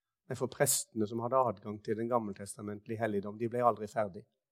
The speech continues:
De fikk aldri fullført. De måtte gå igjen,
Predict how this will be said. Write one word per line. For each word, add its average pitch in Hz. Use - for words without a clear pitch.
De 143
fikk 156
aldri 135
fullført. -
De 156
måtte 147
gå 143
igjen, 131